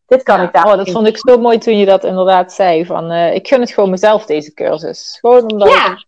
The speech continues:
Speaker 2: ja, die mooie ervaring wil en ik wil alles aan doen om, eh, eh,
Speaker 1: Ja.
Speaker 2: geen horrorbevalling te hebben en wel een, een, een mooie, een mooie bevalling.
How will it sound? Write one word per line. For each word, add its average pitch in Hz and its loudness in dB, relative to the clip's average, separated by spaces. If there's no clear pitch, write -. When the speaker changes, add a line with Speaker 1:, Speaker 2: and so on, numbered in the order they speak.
Speaker 2:
ja, - -2
die 214 -4
mooie 226 4
ervaring 196 0
wil 220 2
en 190 -2
ik 196 -6
wil 202 -2
alles 196 0
aan 185 -8
doen 180 -6
om, 170 -12
eh, 165 -12
eh, 185 -4
Speaker 1:
Ja. 202 4
Speaker 2:
geen 202 4
horrorbevalling 165 0
te 170 -6
hebben 160 2
en 175 -2
wel 170 2
een, 170 -8
een, 160 -20
een 165 -20
mooie, 170 -8
een 190 -8
mooie 196 2
bevalling. 165 -14